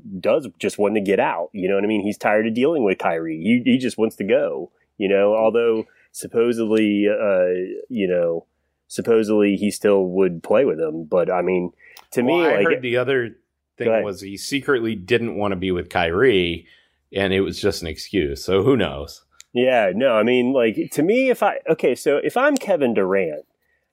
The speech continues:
Speaker 1: I don't understand how you're not mad as hell at Kyrie. You know what I mean? Like, I, I
Speaker 2: Wow.
Speaker 1: don't understand, like,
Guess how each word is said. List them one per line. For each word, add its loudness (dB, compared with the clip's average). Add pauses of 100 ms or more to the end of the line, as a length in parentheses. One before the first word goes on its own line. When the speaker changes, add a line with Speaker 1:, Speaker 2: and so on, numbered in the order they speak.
(480)
Speaker 1:
I 4
don't 2
understand 2
how 0
you're 2
not 0
mad 2
as 0
hell 2
at -10
Kyrie. -6 (320)
You 2
know 4
what 4
I 4
mean? 4
Like, 2 (120)
I, 2
I 2
Speaker 2:
Wow. 2
Speaker 1:
don't 4
understand, 0
like, 2